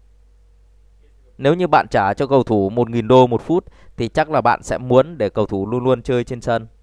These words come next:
Điều thú vị, ờ, là bạn có thể mua một chiếc lồng như vậy để làm túi ngủ. Ba phẩy năm ngàn đô. Và ngủ đêm trong đó nữa.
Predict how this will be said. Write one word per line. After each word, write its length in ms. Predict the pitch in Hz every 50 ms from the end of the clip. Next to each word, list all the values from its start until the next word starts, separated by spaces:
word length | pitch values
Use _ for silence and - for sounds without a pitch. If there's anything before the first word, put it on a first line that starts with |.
| _ _ _ _ _ _ _ _ _ _ _ _ _ _ _ _ _ - - _ - - - -
Điều 120 | 117 117
thú 140 | - 139 156
vị, 360 | 170 214 202 170 147 - - - - _ _ -
ờ, 280 | 98 98 98 95 95
là 160 | 95 101 107 107
bạn 160 | 113 - - 123
có 80 | 143
thể 120 | - 123 107
mua 240 | 117 131 143 139
một 140 | 127 120 -
chiếc 140 | - 165 156
lồng 220 | 143 127 113 107 107
như 80 | 120
vậy 200 | 120 127 110 -
để 140 | - 87 101
làm 160 | 101 107 104
túi 180 | - - 151 160
ngủ. 360 | 151 120 104 95 92 98 110 - - _ _ _ _ _ _ _ _ _ _ _ _ _ _ _ _ _ _ _ - _ _ _ _ _ _ _ _ -
Ba 180 | 131 139 135
phẩy 120 | 123 120 107
năm 240 | 113 127 131 127
ngàn 200 | 120 117 107 107
đô. 260 | 110 117 120 120 110 - - - _ _ _ _ _ _ _ _ _ _ _ _ _ _ _ _ _ _ _ _ _ _ _ _ _ _ _ _ _ _ _ _ _ - - - - _ _ _ _ _ _ -
Và 140 | 98 107 107
ngủ 160 | 107 107 107
đêm 240 | 117 135 135 127 127
trong 160 | 135 127 123
đó 160 | 117 113 127
nữa. 260 | 143 139 - - 143